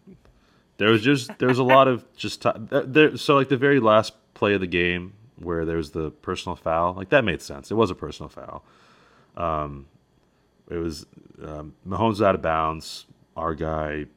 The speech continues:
Speaker 2: hit him when he was out of bounds, and they got fifteen more yards. So the field goal was moved up fifteen yards.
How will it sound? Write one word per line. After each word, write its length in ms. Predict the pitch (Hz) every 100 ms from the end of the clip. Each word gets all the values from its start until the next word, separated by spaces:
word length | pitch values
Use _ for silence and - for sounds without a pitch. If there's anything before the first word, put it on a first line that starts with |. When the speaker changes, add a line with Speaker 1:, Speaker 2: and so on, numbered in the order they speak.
| _ _ -
Speaker 2:
hit 160 | 95 87
him 260 | 82 78 - 80
when 140 | 82
he 20 |
was 120 | 80
out 100 | 82
of 60 | 78
bounds, 600 | 76 73 76 76 - - _ _ _ _ _ _ _ _ -
and 600 | 82 76 73 73 71 69 - -
they 100 | 80
got 180 | 76
fifteen 260 | - - 85
more 180 | 76 85
yards. 760 | 143 151 143 135 113 - - - _ _
So 260 | - 85 76
the 100 | 73
field 300 | 110 110 107
goal 260 | 107 104
was 420 | 98 90 - - _ -
moved 320 | 95 98 87
up 220 | 95 -
fifteen 300 | 92 - 92 98
yards. 720 | 127 123 117 110 104 -